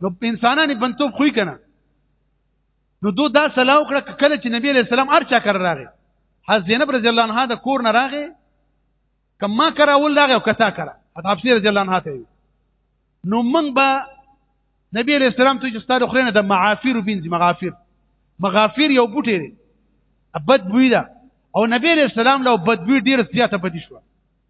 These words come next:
نبی علیه السلام په خوشبو باندې ډېر زیات مین و. نبی علیه السلام باره کې راځي ومه چې احب الطیب. نبی علیه السلام به د خوشبو سره ډېر محبت ساته. او اوس بعضې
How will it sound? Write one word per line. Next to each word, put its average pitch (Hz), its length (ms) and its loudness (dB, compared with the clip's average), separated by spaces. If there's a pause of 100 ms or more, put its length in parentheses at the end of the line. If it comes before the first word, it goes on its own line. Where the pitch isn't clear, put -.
(560)
نبی 202 200 -2
علیه 285 100 4
السلام 262 300 2
په 226 120 -8
خوشبو 208 400 -4
باندې 240 160 0
ډېر 254 140 0
زیات 220 240 0
مین 196 160 -2
و. 143 80 -10 (1120)
نبی 208 140 -2
علیه 240 120 4
السلام 247 240 2
باره 247 180 4
کې 247 160 -2
راځي 240 220 2
ومه 214 200 -2 (1080)
چې 233 80 -18 (120)
احب 226 360 -2
الطیب. 240 360 0 (1200)
نبی 214 180 0
علیه 262 120 4
السلام 254 300 2
به 269 80 2
د 226 160 -2
خوشبو 233 300 -2
سره 233 180 2
ډېر 240 120 0
محبت 208 400 0
ساته. 160 280 -8 (1600)
او 175 100 2
اوس 220 80 2
بعضې 220 240 0